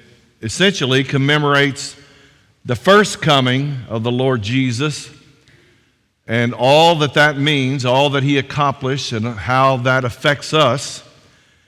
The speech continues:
And it also commemorates his second coming. It is in some sense a prepara-,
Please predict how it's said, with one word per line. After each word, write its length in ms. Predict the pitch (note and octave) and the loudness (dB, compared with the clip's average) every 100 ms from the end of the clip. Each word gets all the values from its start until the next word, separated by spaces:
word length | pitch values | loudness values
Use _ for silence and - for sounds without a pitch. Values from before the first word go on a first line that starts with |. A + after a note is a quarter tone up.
| _ _ _ _ | _ _ _ _
And 580 | - C3+ G#3+ F3+ F#3+ E3 B2+ - - _ _ _ _ | -2 2 4 2 0 -4 -12 -18 -20 _ _ _ _
it 220 | - C3 C3 | 0 2 6
also 720 | E3+ G#3 - D3 C3+ D#3 D3 | 4 4 2 2 4 2 -2
commemorates 1120 | C#3+ C3+ C#3+ C#3+ C3+ C3+ C3+ D3 - - - - _ _ _ | -2 0 0 2 2 2 0 -2 -10 -14 -16 -20 _ _ _
his 240 | G2 C#3 C3 | -4 -4 -2
second 440 | - A3+ G3 B2+ | -2 -2 -2 -4
coming. 360 | C#3+ B2 F2 C2 C2 - _ _ _ _ _ _ - | -2 -2 -4 -10 -20 -20 _ _ _ _ _ _ -8
It 200 | G#2+ B2 | -4 0
is 240 | C3 B2 | 0 0
in 180 | C3 B2+ | -2 -4
some 380 | A#2+ D3+ D3+ D3 | -4 -2 -2 -2
sense 400 | - D#3 D#3 C#3 | -6 -4 -4 -4
a 160 | C3+ C3+ | -2 -2
prepara-, 760 | - E3 D#3 D3+ C#3+ C#3 C3+ | -2 -4 -4 -4 -6 -6 -8